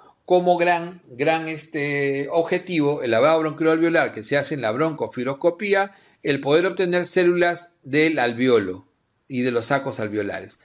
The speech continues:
Alveolo, obviamente, de los sacos alveolares que es cien por ciento alveolos. Y podemos obtener bacterias, podemos obtener características incluso de las células que están ahí y podemos ver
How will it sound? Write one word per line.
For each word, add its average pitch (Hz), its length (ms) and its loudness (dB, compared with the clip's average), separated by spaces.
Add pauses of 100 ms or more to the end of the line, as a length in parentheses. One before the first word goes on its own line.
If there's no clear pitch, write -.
(240)
Alveolo, 156 640 2
obviamente, 123 440 -2
de 117 60 0
los 101 160 -6
sacos 110 260 -6
alveolares 110 280 -4
que 113 100 -10
es 107 80 -10
cien 113 140 -8
por 110 140 -8
ciento 120 180 -6
alveolos. 143 440 0 (440)
Y 220 180 2
podemos 180 320 2
obtener 135 440 -2
bacterias, 175 800 2
podemos 131 280 -4
obtener 135 560 -4
características 131 880 0
incluso 123 580 -2 (280)
de 127 100 2
las 131 160 0
células 165 300 2
que - 80 -12
están 156 240 -2
ahí 214 320 0 (340)
y 180 100 -2
podemos 165 420 2
ver 160 360 -2